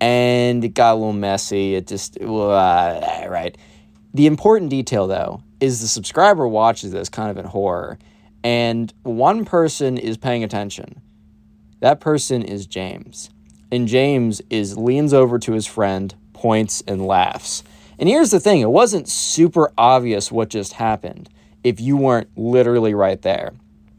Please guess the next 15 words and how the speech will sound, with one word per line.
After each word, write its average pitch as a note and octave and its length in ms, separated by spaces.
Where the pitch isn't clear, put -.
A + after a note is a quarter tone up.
Like, C3 260
besides D#3+ 440
James, A2 400
apparently, E2+ 640
more D#3+ 280
or A3+ 60
less F3 260
the D3+ 60
only D3+ 160
person C#3 340
who A#2 60
knew A2+ 200
what A2+ 160
happened G#2 440
was, F#2+ 340